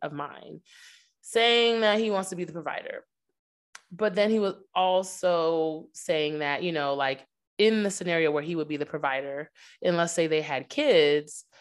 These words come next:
because he's the provider, that means he gets to stay at work if the kid is sick. She would need to handle those things, and that her career would take the back seat because both people can't both have thriving careers. Somebody has to take an L.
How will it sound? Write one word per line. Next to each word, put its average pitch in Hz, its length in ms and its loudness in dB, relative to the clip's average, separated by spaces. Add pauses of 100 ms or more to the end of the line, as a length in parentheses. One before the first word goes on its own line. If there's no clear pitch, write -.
(120)
because 202 320 2
he's 214 340 -6
the 185 100 0
provider, 147 460 0
that 160 240 0
means 151 240 -4
he 240 180 -6
gets 180 220 -4
to 147 80 -6
stay 143 640 -4
at 147 180 -6
work 156 400 2
if - 120 -12
the - 80 -18
kid 143 160 -8
is 139 160 -8
sick. - 260 -8 (400)
She 226 300 -2
would 190 160 0
need 156 220 -2
to 151 60 -6
handle 135 380 -4
those - 280 -10
things, - 260 -12
and 143 140 -6
that 135 220 -8
her 170 180 2
career 147 340 -8
would 135 100 -12
take 135 180 -12
the 135 80 -16
back 127 200 -6
seat 160 300 -8
because 143 260 -6
both 143 420 -4 (600)
people 180 400 0
can't 151 520 -4 (1200)
both 147 220 -2
have 139 160 -4 (220)
thriving 147 320 4
careers. 143 540 -8
Somebody 160 380 4
has 143 240 -4
to 135 260 -2 (420)
take 165 220 2
an 135 60 -4
L. - 240 -10